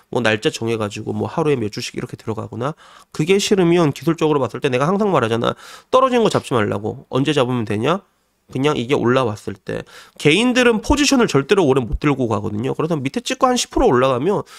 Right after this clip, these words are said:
그러면 개인들 오지게 팔고 있고, 그러면 그때쯤 되면 지금과 반대로 지금 팔고 있는 이제 외국인과 기관들이 그걸 사고 있을 거란 말이야.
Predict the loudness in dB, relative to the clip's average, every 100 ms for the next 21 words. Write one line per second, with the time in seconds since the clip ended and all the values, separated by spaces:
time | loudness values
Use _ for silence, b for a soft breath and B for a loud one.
0 | B B 2 2 2 2 2 0 0 -2
1 | -4 -6 -6 -6 -6 -8 -6 -6 -4 -4
2 | -4 -4 -4 -4 -4 -4 -4 -2 -2 -2
3 | -4 -4 -2 -2 -4 B B B -2 2
4 | 2 2 0 2 2 2 2 0 0 0
5 | 2 0 0 -4 -4 -6 -4 -6 -6 -10
6 | -8 -6 -6 -8 -8 -6 -6 -6 -4 -4